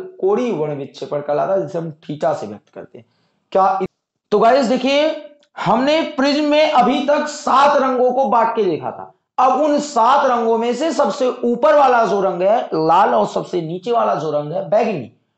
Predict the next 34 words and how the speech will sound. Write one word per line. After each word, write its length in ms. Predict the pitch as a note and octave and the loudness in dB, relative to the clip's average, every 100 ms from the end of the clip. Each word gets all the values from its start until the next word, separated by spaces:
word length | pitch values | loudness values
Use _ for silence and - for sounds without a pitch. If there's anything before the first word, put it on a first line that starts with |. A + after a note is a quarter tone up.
| _ | _
अब 120 | A#3+ B3+ | 0 0
उन 380 | B3+ E4 E4+ | 0 0 2
दोनों 280 | C4+ B3 A#3+ | 2 0 2
रंगों 300 | A3 G3+ G3 | 0 0 -2
के 160 | G3 A3 | -2 -2
बीच 300 | F3+ G#3 G#3 | -2 -4 -6
बने 320 | D3 D#3 F3+ | -6 -4 -6
कोण 320 | F3 G#3 A#3+ | -4 0 2
को 180 | A#3+ C#4+ | 2 2
हम 160 | A3 G#3 | 2 2
लोग 200 | G#3+ - | -2 0
क्या 160 | F3 | -2
कहते 320 | E3 E3 D#3+ G#3 | 0 -4 -4 -4
हैं? 140 | A#3+ - | -6 -4
कोणीय 360 | A#3 C4 C#4+ C#4 | -2 0 2 2
वर्ण 180 | A3+ | 2
विक्षेपण 500 | F#3+ E3+ - D3+ D#3 | 2 -2 -6 -10 -10
कहते 420 | D3+ B2 A2 D3+ C#3+ | -8 -10 -10 -12 -10
हैं। 280 | F3 - _ _ _ _ _ _ _ _ _ _ - | -8 -10 _ _ _ _ _ _ _ _ _ _ -6
हम 80 | A#3 | 0
बात 300 | A3+ A3+ A3+ | 0 0 -2
करें 320 | G#3+ F#3 - - _ - | -4 -4 -10 -20 _ -8
कि 80 | G#3+ | -2
यहां 360 | G3+ G3+ B3+ | 0 2 2
पर 180 | C4+ B3+ | 2 2
जो 160 | G#3 G#3+ | 2 0
बना 300 | F3+ G#3 G#3 | 2 2 0
कोण 200 | F#3 E3+ | -2 -4
है, 140 | F#3 | -4
तो 340 | G3+ - - F#3 | -8 -14 -6 -4
देखिए 240 | F#3+ E3+ | -2 -2
red 560 | D#3 E3 G#3+ C#4 D4 - | -2 0 2 2 0 0
के 200 | A#3+ A3+ | 0 0
साथ, 720 | A#3 A#3 G#3+ E3 E3 - | 0 0 0 0 -2 -8